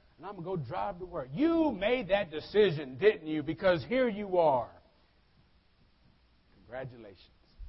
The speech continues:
When I think about that, all I can think about in response is Jesus' words to his disciples.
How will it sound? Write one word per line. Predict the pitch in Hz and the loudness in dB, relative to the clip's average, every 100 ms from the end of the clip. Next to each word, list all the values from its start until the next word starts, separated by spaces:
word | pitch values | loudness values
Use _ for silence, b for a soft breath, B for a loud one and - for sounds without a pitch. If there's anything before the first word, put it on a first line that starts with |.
| - - _ b b b | -16 -20 _ b b b
When | 180 202 | -2 0
I | 196 - | -2 -2
think | 302 320 | 0 2
about | 220 151 143 131 135 | 2 2 0 -2 -6
that, | 131 185 - | -4 -4 -2
all | 190 262 | 2 4
I | 240 240 | 4 2
can | 202 175 | -4 -8
think | - 233 175 | -4 -4 -6
about | 135 147 135 _ _ - - 143 | -2 -2 -2 _ _ -20 -18 -16
in | 135 | -16
response | 117 - 185 196 185 117 | -16 -14 -6 -4 -6 -8
is | 139 135 127 _ _ _ _ 127 | -10 -8 -10 _ _ _ _ -12
Jesus' | 117 208 202 196 180 - _ 127 | -10 -10 -10 -10 -12 -14 _ -12
words | 147 151 156 143 - _ _ _ | -8 -4 -6 -8 -16 _ _ _
to | 113 117 | -20 -20
his | 113 | -20
disciples. | 110 - 92 | -20 -16 -16